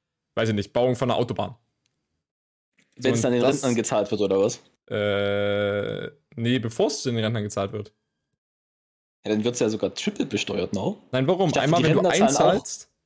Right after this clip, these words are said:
Speaker 1: und
Speaker 2: ich dachte,
Speaker 1: einmal
Speaker 2: der Rentner bezahlt Einkommenssteuer auf die Rente.
Speaker 1: Äh, probably, ja.
Speaker 2: Dann wär's ja triple besteuert.
Speaker 1: Warum triple? Was sind die drei,
Speaker 2: Na,
Speaker 1: drei Punkte?
Speaker 2: ich, ich krieg tau-, ich kriege tausend Euro.
Speaker 1: Okay.
Speaker 2: Ich gebe davon neunzehn Prozent an den Staat ab.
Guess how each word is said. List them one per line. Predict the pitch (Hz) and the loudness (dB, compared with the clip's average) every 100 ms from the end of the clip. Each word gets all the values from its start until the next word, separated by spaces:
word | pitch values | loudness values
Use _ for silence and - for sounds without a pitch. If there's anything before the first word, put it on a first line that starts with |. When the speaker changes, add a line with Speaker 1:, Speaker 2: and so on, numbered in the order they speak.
| _ | _
Speaker 1:
und | - | -2
Speaker 2:
ich | 131 | 2
dachte, | |
Speaker 1:
einmal | 151 147 | 4 4
Speaker 2:
der | 135 147 | 2 2
Rentner | 185 - 262 | -2 0 0
bezahlt | - 185 - 165 185 - | 0 -4 2 2 2 2
Einkommenssteuer | 160 160 139 - 113 104 | 0 0 -2 -2 0 0
auf | 98 | 0
die | 113 | -2
Rente. | 104 101 - - _ _ _ _ - - | -2 -2 -8 -16 _ _ _ _ -20 -14
Speaker 1:
Äh, | 147 147 143 139 | -6 -2 0 0
probably, | 135 147 170 185 233 | 0 2 2 2 2
ja. | 151 139 226 - _ _ _ _ _ | 2 2 0 -6 _ _ _ _ _
Speaker 2:
Dann | 104 110 | -4 0
wär's | 117 123 | 2 2
ja | 127 | 0
triple | - 190 127 | -2 -2 -2
besteuert. | 110 - 95 92 113 | -2 0 0 0 -2
Speaker 1:
Warum | 127 131 | -2 -2
triple? | 131 - - 110 - - | -2 -4 -4 -6 -8 -6
Was | 143 | -2
sind | 202 | 0
die | |
drei, | 185 170 170 165 | 0 2 2 2
Speaker 2:
Na, | 117 | 2
Speaker 1:
drei | 113 | 2
Punkte? | 165 330 - | 0 -6 -6
Speaker 2:
ich, | - - - | -6 -6 -6
ich | 214 - | -8 -4
krieg | 240 | -4
tau-, | - 185 - | 0 -2 -2
ich | - - | -4 -4
kriege | - 220 | 0 -2
tausend | 214 170 151 110 | 2 0 0 0
Euro. | 117 170 - | 0 0 -4
Speaker 1:
Okay. | 120 123 165 - _ _ _ _ _ | -6 -2 -4 -6 _ _ _ _ _
Speaker 2:
Ich | - | -8
gebe | - 175 | -4 0
davon | 160 156 | 0 0
neunzehn | 123 127 143 156 | 0 0 -2 -4
Prozent | 160 156 139 | -2 -2 0
an | 143 | -2
den | |
Staat | 147 104 92 | 0 -2 -2
ab. | - | -6